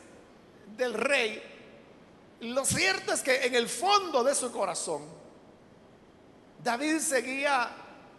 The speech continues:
amando al Señor. O sea, yo sé que esto que estoy diciendo puede parecer contradictorio. O sea, ¿cómo decir que un hombre ama a Dios cuando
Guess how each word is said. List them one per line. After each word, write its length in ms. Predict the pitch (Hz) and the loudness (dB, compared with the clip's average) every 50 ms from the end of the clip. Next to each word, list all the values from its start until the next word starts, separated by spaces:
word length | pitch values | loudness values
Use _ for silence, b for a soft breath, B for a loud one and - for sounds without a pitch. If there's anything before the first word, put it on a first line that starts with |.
| - | -8
amando 840 | - 208 208 220 254 285 330 359 370 359 339 277 196 208 208 214 214 - - - - - - - - - - - - - - - - | -4 -4 -4 -2 2 2 4 4 2 0 -2 -4 -2 0 -2 -2 -2 -6 -14 -18 -20 -20 -20 -20 -20 -20 -20 -20 -20 -20 -20 -16 -10
al 140 | - 196 202 | -8 -6 -4
Señor. 520 | - - 226 240 269 330 370 403 - - - - - - - - - - - - - - - - - - - - - - - - - - | -2 -2 -2 -4 -4 -4 -4 -6 -6 -10 -14 -18 -20 -20 -20 -20 -20 -20 -20 -20 -20 -20 -20 -20 -20 -20 -20 -20 -20 -20 -20 -20 -18 -12
O 40 | - | -8
sea, 120 | - - - | -6 -4 0
yo 160 | 247 277 277 | 2 4 4
sé 180 | 277 302 294 | 6 6 6
que 100 | 294 294 | 6 4
esto 200 | 269 269 311 302 | 0 2 0 0
que 80 | 285 269 | 0 0
estoy 220 | 202 - 262 254 | 0 2 2 2
diciendo 460 | 247 254 208 233 269 262 269 285 254 254 | 2 2 0 2 2 2 4 4 2 2
puede 240 | 254 254 240 254 | 2 0 2 2
parecer 440 | 240 233 214 208 220 214 233 247 233 | 0 0 -2 -2 -2 -2 -2 -4 -4
contradictorio. 960 | - 240 226 214 233 220 208 202 202 196 - - 262 269 226 208 160 151 160 - - - - - - - - - - - - - - - - - - - - - - - - - - - - - | -2 -4 -4 -2 -2 -2 -2 -2 -4 -4 -2 0 0 0 0 -2 -4 -6 -6 -8 -12 -16 -20 -20 -20 -20 -20 -20 -20 -20 -20 -20 -20 -20 -20 -20 -20 -20 -20 -20 -20 -20 -20 -20 -20 -20 -16 -8
O 40 | - | -6
sea, 140 | - 214 - | -4 -4 -2
¿cómo 260 | - 254 262 269 269 | 0 2 4 4 6
decir 420 | 269 262 240 - - 285 294 285 | 6 4 4 2 2 0 0 -2
que 760 | - - 285 262 247 233 208 - - - - - - - - - - - - - - - - - - - - | 0 4 6 6 6 6 4 0 -4 -10 -12 -14 -18 -18 -20 -20 -20 -20 -20 -20 -20 -20 -20 -20 -20 -10 -4
un 200 | - 247 247 247 | -4 -2 0 0
hombre 280 | 254 262 269 269 269 277 | 0 0 2 2 2 4
ama 280 | 285 277 269 277 294 | 4 2 2 2 2
a 40 | 294 | 2
Dios 340 | 277 285 277 277 294 311 302 | 2 2 2 4 4 4 4
cuando 840 | 311 - 294 247 233 220 226 220 214 202 190 - - - - - | 2 -2 -2 -2 -2 0 0 0 0 0 -2 -4 -10 -16 -20 -18